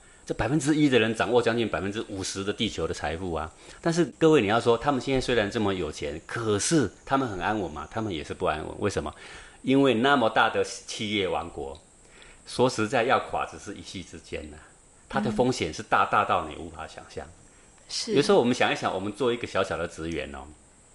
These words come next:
Speaker 1: 也许还更安稳一点。
Speaker 2: 是。
Speaker 1: 因为你不必担太大的风险。
Speaker 2: 嗯。
Speaker 1: 所以这些企业主看到很多大企业一一的倒台，对不对？世界上是变化莫测的嘛。
Speaker 2: 对。
Speaker 1: 所以企业虽然现在很有赚钱，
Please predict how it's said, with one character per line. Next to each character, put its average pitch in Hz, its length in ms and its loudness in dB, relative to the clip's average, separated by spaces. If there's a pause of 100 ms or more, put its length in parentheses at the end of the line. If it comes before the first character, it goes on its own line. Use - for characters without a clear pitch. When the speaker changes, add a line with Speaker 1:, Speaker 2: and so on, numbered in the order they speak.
(180)
Speaker 1:
也 117 140 2
许 110 180 -2
还 98 160 -6
更 113 200 -2
安 107 220 0
稳 80 140 -6
一 85 100 -8
点。 - 160 -12 (220)
Speaker 2:
是。 202 420 0 (380)
Speaker 1:
因 131 120 4
为 143 120 6
你 104 60 2
不 117 120 -4
必 117 140 0
担 107 180 0
太 104 140 0
大 98 160 0
的 87 100 -8
风 87 180 -6
险。 - 240 -12 (160)
Speaker 2:
嗯。 185 220 -8
Speaker 1:
所 156 100 2
以 143 40 0
这 170 60 0
些 170 120 4
企 175 200 0
业 151 120 6
主 98 140 -4
看 131 160 0
到 127 160 4
很 95 100 -2
多 107 140 0
大 107 160 2
企 104 200 -4
业 101 120 2
一 95 240 -6
一 98 40 -2
的 87 80 -2
倒 69 160 -4
台， 69 260 -8
对 82 120 -8
不 80 60 -8
对？ 78 180 -10 (500)
世 - 160 0
界 139 120 2
上 135 180 0
是 127 60 -10
变 127 180 0
化 123 120 -4
莫 117 160 -2
测 101 200 0
的 78 140 -2
嘛。 - 80 -14 (360)
Speaker 2:
对。 185 120 -6 (200)
Speaker 1:
所 165 140 4
以 - 60 2 (260)
企 208 240 0
业 190 120 6
虽 160 180 6
然 110 140 4
现 135 160 0
在 123 180 0
很 92 120 -2
有 95 140 0
赚 87 200 0
钱， 71 220 -10